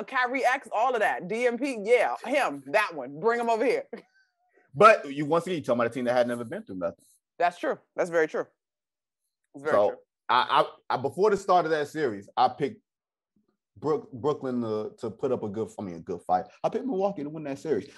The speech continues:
Speaker 2: I didn't think it was gonna play like it played. I didn't think K D was gonna go nuclear and tell everybody,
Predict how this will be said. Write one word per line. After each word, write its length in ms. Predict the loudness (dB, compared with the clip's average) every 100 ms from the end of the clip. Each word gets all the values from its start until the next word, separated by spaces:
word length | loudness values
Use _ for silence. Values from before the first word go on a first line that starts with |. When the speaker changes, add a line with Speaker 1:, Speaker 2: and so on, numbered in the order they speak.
| 0
Speaker 2:
I 100 | 2
didn't 80 | 4
think 140 | 4 2
it 20 |
was 100 | 2
gonna 180 | -2 -2
play 200 | 6 8
like 220 | 6 4
it 140 | -6
played. 400 | -4 -2 -2 -4 -10 _ _ _ 4
I 120 | 6
didn't 120 | 6
think 140 | 2 2
K 140 | 4
D 120 | 4
was 120 | 2 2
gonna 200 | 2 2
go 200 | 0 0
nuclear 560 | -2 -2 -2 -2 -2
and 220 | -4 -6
tell 180 | -2 0
everybody, 480 | 2 0 4 4 2